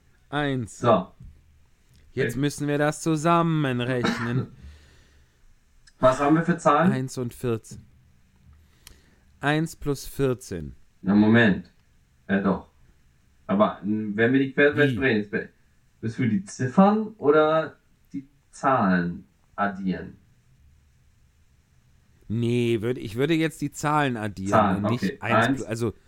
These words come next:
Speaker 1: bei eins plus vierzehn würde ich jetzt,
Speaker 2: Plus
Speaker 1: würde jetzt
Speaker 2: vierzehn,
Speaker 1: fünfzehn
Speaker 2: okay.
Speaker 1: sagen und
Speaker 2: Ja,
Speaker 1: nicht,
Speaker 2: plus?
Speaker 1: und nicht sechs.
Speaker 2: Okay, eins,
Speaker 1: Ja.
Speaker 2: vierzehn?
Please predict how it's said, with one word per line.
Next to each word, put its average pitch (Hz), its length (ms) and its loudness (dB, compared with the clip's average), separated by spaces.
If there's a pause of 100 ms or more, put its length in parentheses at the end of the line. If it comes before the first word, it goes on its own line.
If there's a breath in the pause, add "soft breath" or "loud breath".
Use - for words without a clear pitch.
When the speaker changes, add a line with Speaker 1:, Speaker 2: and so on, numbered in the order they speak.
(120)
Speaker 1:
bei 113 160 -2
eins 127 240 -4
plus 123 220 -4
vierzehn 151 360 2
würde 135 200 4
ich - 60 4
jetzt, - 180 6
Speaker 2:
Plus 160 200 4
Speaker 1:
würde 113 120 4
jetzt - 160 4
Speaker 2:
vierzehn, 147 220 0
Speaker 1:
fünfzehn - 220 0
Speaker 2:
okay. - 80 6
Speaker 1:
sagen 127 280 0
und 113 60 0
Speaker 2:
Ja, 117 180 6
Speaker 1:
nicht, 110 100 -4
Speaker 2:
plus? 175 420 2
Speaker 1:
und 113 140 -2
nicht 104 160 -4
sechs. 113 420 -8
Speaker 2:
Okay, 120 240 0
eins, - 240 0
Speaker 1:
Ja. - 60 -6
Speaker 2:
vierzehn? 190 540 2